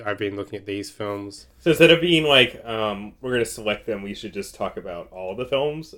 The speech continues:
Speaker 2: to some degree," and then
Speaker 1: Yeah, I think so. And then just maybe make some comments about ones you wanna talk about a little bit more.
Speaker 2: Yeah.
Speaker 1: Uh, or anything you like.
Speaker 2: Yeah, that sounds fine to me.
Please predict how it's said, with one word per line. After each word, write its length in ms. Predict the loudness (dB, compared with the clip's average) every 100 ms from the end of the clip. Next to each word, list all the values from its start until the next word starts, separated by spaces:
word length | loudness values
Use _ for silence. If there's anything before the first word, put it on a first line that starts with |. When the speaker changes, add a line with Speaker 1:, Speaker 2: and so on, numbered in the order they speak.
| -8
Speaker 2:
to 220 | -4 -2
some 180 | -4 -6
degree," 300 | -6 -6 -6
and 100 | -2
then 120 | 0
Speaker 1:
Yeah, 400 | 0 0 0 -2 -4
I 80 |
think 200 | -2 -2
so. 140 | -2 0
And 100 | 0
then 160 | 0 -2
just 200 | -2 0
maybe 220 | 0 0
make 160 | -2
some 140 | -4 -10
comments 400 | -4 -4 -4 -4
about 280 | -2 -4 -4
ones 280 | -6 -6 -8
you 100 | -6
wanna 160 | -8
talk 300 | -8 -10 -10
about 320 | -8 -6 -6
a 40 | -6
little 160 | -8
bit 140 | -8 -8
more. 460 | -4 -4 -6 -12 -20 _ _ _ _
Speaker 2:
Yeah. 200 | -8 -6 -6
Speaker 1:
Uh, 260 | -4 -4 -4
or 220 | -6 -2 -2
anything 280 | -2 -4
you 180 | -6 -6
like. 640 | -4 -4 -4 -10 -16 -20 _ _ -4
Speaker 2:
Yeah, 100 | 0
that 100 | 2
sounds 160 | 0 -2
fine 160 | -6
to 60 | -4
me. 140 | -8